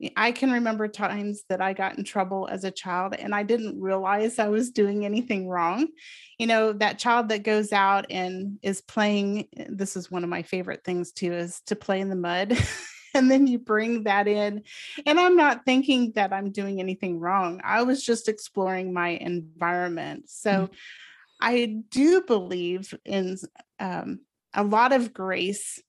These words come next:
Speaker 1: with your children, but also the importance of discipling your child before it becomes necessary to discipline. Discipline's always going to be necessary, but that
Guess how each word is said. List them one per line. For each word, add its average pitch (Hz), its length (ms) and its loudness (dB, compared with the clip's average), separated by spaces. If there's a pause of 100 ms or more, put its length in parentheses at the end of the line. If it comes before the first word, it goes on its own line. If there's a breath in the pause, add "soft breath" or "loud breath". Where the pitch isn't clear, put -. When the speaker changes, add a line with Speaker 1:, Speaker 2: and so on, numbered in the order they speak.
Speaker 1:
with 208 200 -4
your 208 100 -2
children, 196 480 -4
but 240 140 0
also 311 420 0
the 277 140 -2
importance 202 760 -4 (120)
of 185 320 -2 (1400)
discipling 214 960 -2
your 185 140 -4
child - 640 -6 (480)
before 240 580 2
it - 140 -6
becomes 202 480 -4
necessary 180 840 -6
to 185 100 -6
discipline. 180 800 -8
Discipline's 254 580 2
always 226 360 2
going 208 260 -4
to 196 200 -4 (220)
be 220 160 2
necessary, 202 960 0 (600 soft breath)
but 220 540 0
that 208 480 -4